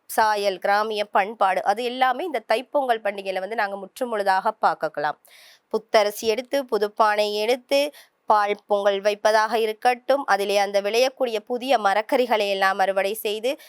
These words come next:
முதலெல்லாம் இரட்டை பொங்கல் வைப்பார்கள். ஒன்று சர்க்கரை பொங்கல், இன்னொன்று வெண்பொங்கல் வைப்பார்கள். அந்த வெண்பொங்கலுக்காக புதிய மரக்கறி வகைகள் எடுத்ததை எல்லாம் வைத்து,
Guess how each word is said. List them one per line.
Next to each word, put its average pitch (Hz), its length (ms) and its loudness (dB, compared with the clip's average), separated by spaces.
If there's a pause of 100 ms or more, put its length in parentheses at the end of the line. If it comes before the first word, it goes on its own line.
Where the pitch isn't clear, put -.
(140)
முதலெல்லாம் 285 380 2
இரட்டை 294 340 0
பொங்கல் 214 320 2
வைப்பார்கள். 160 560 0
ஒன்று 185 320 -6
சர்க்கரை 233 440 0
பொங்கல், 240 320 0
இன்னொன்று 220 380 -2
வெண்பொங்கல் 214 500 -2
வைப்பார்கள். 151 500 -6
அந்த 214 220 0
வெண்பொங்கலுக்காக 254 920 0
புதிய 269 440 -2
மரக்கறி 220 420 0
வகைகள் 185 320 -2
எடுத்ததை 180 400 -4
எல்லாம் 175 300 -2
வைத்து, 180 400 -4